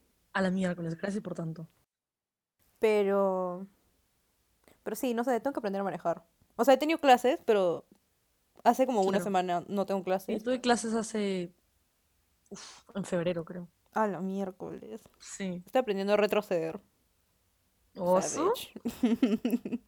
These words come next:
Speaker 1: ¿Osu?
Speaker 2: Soy lo máximo. El otro día fui, este, este, por el estadio de la U
Speaker 1: Ujú.
Speaker 2: hasta
Speaker 1: Yo también fui por ahí, yo también fui por ahí.
Speaker 2: Bro, es lo máximo manejar por ahí.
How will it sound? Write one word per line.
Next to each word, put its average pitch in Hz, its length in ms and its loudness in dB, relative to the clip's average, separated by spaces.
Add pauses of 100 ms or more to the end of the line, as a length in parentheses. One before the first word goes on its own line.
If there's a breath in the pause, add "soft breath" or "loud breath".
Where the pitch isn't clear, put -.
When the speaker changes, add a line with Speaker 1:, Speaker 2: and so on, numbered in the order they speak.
(140)
Speaker 1:
¿Osu? 208 840 6 (380)
Speaker 2:
Soy 254 180 6
lo 262 80 6
máximo. 208 440 0
El 196 100 4
otro 226 160 4
día 254 180 8
fui, 233 360 0
este, 190 840 0 (1200)
este, 185 640 -10 (340)
por 208 160 2
el 208 80 4
estadio 220 240 4
de 254 60 4
la 202 100 6
U 196 260 2 (680)
Speaker 1:
Ujú. 202 320 -4 (200)
Speaker 2:
hasta 381 600 0
Speaker 1:
Yo 370 80 6
también 359 220 8
fui 403 100 -8
por 392 120 0
ahí, 381 180 2
yo 370 80 4
también 359 280 4
fui 339 120 2
por 359 100 6
ahí. 359 120 4 (320)
Speaker 2:
Bro, 254 440 8
es 320 100 12
lo 320 100 12
máximo 262 380 10
manejar 214 280 6
por 202 100 4
ahí. 190 180 6